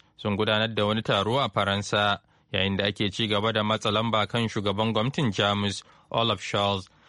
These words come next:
don ya amince da jigilar manyan tankokin yaƙi guda biyu kiran Leopard zuwa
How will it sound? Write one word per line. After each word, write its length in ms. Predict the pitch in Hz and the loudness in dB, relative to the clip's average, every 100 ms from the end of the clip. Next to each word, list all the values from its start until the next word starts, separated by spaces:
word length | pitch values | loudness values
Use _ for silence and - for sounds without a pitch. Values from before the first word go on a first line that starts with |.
| - - | -20 -4
don 300 | 101 101 101 | 0 0 2
ya 180 | 98 110 | 0 0
amince 560 | 101 98 95 110 113 | 0 -2 -2 0 0
da 280 | 113 110 101 | 2 2 2
jigilar 420 | 95 107 113 113 | 0 -2 0 0
manyan 400 | 110 117 104 113 | 2 0 0 0
tankokin 580 | 117 113 110 117 - 120 | 0 -2 0 -2 0 0
yaƙi 300 | 131 147 143 | 0 0 -2
guda 240 | 104 107 113 | 0 0 0
biyu 220 | 120 127 | 0 -4
kiran 380 | - 147 143 110 | -2 0 0 0
Leopard 340 | 120 135 127 | 0 0 -2
zuwa 420 | 101 120 135 123 | -2 0 2 2